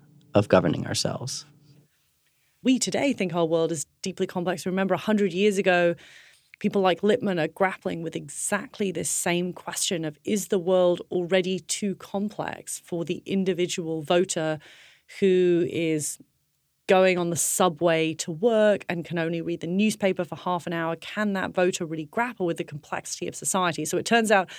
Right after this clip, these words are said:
Speaker 2: that question <laughs> has been around for a very long time. And if we understand it as a question that isn't new to the internet age, isn't new to our present moment of globalization, but actually something that maybe has been inherent to modern democracy,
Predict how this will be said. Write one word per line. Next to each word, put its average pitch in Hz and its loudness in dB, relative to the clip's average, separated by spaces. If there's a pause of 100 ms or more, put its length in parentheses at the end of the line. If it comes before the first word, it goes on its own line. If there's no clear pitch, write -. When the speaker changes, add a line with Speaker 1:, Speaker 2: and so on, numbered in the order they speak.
(400)
Speaker 2:
that 240 6
question 214 6
<laughs> 170 2
has 208 2
been 240 2
around 214 4 (260)
for 233 4
a 208 8
very 220 6
long 220 2
time. 285 2
And 202 -2
if - 0
we 269 6
understand 196 2
it 180 4
as 170 -2
a 185 -4
question 180 -2
that - -2
isn't 190 2
new 196 2
to - -6
the - -4
internet 190 -2
age, 170 0
isn't 190 -4
new 185 -4
to - -8
our 170 -4
present 180 -2
moment 170 -2
of 151 -8
globalization, 170 0
but - -2
actually - -6
something 180 -6
that 170 -6
maybe 175 -4
has 160 -6
been 170 -4
inherent 165 -6
to 165 -4 (560)
modern 170 2
democracy, 160 0